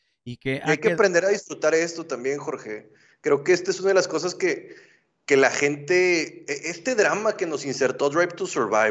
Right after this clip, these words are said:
Speaker 2: güey, a veces no nos da la oportunidad de disfrutar el deporte por ser deporte.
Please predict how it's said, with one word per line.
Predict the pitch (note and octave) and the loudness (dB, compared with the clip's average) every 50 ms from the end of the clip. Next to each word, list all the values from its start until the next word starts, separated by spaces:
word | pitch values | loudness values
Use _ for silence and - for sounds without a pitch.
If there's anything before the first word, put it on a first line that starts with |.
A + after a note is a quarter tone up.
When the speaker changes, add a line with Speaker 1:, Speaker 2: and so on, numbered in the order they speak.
| G2 - | 0 -4
Speaker 2:
güey, | - - - - _ _ _ _ _ _ _ _ _ _ | -10 -14 -16 -20 _ _ _ _ _ _ _ _ _ _
a | - G#2 | 0 2
veces | B2 C3 - - E3+ E3+ E3+ | 2 2 2 2 -2 -2 0
no | F3+ F3+ | 0 0
nos | F3 F3+ F#3 E3 | 0 0 0 2
da | E3 E3 | 2 2
la | D#3+ E3+ | 2 2
oportunidad | E3+ F3 F#3 E3+ E3 - C#3 C3 B2 A2+ A#2 B2 C3+ | 0 0 -4 -6 -6 -6 -8 -4 -2 0 2 2 2
de | D3+ | 2
disfrutar | D#3+ D3 - - B2 - - A#2 A#2+ | 0 -4 -6 -8 -8 -2 0 0 0
el | C#3 D3 | 2 0
deporte | D3 C3+ C#3+ - A#2+ A#2 A#2 - D#3 | -2 -4 -2 -2 -2 -2 -2 -4 -6
por | - - A2+ - | -8 -8 -6 -6
ser | A#2+ A2 | -2 -2
deporte. | A#2+ B2 - - B2+ B2 - - - - | -2 -2 -2 -2 -2 -2 -2 -6 -12 -20